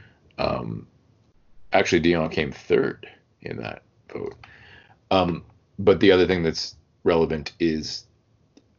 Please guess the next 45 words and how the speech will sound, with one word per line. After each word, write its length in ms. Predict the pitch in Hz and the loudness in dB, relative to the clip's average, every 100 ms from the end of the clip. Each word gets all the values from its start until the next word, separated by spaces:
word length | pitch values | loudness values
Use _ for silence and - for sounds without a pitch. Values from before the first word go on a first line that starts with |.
| _ _ - | _ _ -4
uh, 60 | |
you 180 | 82 101 | 0 2
were 80 | 113 | 2
saying, 480 | 127 139 117 85 80 | 4 4 4 0 -2
you 80 | 85 | -2
know, 300 | 78 76 - _ | -2 -4 -8 _
earlier, 300 | 107 107 80 | 8 8 6
Bill, 220 | 73 73 76 | 0 -2 -2
you 80 | |
were 60 | 80 | -2
saying 260 | - 85 80 | 0 0 -2
if, 180 | 78 | -4
if 180 | 85 - - | -6 -8 -2
a 100 | 90 | -2
player 400 | - 92 90 82 | 2 4 4 4
makes 200 | 82 80 | -2 -2
a 60 | |
lot 220 | 80 80 82 | 2 2 2
of 180 | 80 - _ | -2 -12 _
all-star 360 | 117 165 - 76 | 2 2 0 -4
teams 380 | - 71 62 - | -6 -12 -14 -18
and 160 | - | -16
stuff, 300 | - 65 - | -10 -8 -8
you 80 | 73 | -10
know, 120 | 67 76 | -8 -8
you, 200 | 78 - | -10 -12
you 60 | - | -16
start 300 | - 73 - | -4 -4 -4
considering 280 | - - 69 | -12 -12 -10
his 100 | 67 | -6
case. 300 | - 127 - | 2 2 4
Well, 180 | 82 98 | 2 4
Rick 180 | 120 117 | 2 2
Martin 320 | 90 90 113 | 0 0 0
was 140 | 92 | 0
a 120 | 82 80 | 0 -2
first-team 460 | 95 101 - 98 | 0 0 -2 -2
all-star 380 | 80 82 - 76 | 0 0 -2 -4
twice 460 | - - 73 - 82 | -2 0 0 -4 -8
and 100 | 78 | -4
a 40 | |
second-team 480 | - - 95 76 73 | -4 -4 -6 -8 -10
all-star 280 | 60 - 55 | -10 -10 -12
twice. 440 | - - - - _ - - - - - _ _ - - - - _ _ _ - | -12 -16 -16 -20 _ -20 -16 -16 -18 -20 _ _ -20 -20 -20 -20 _ _ _ -10
Um, 480 | 78 69 67 58 | -8 -8 -10 -14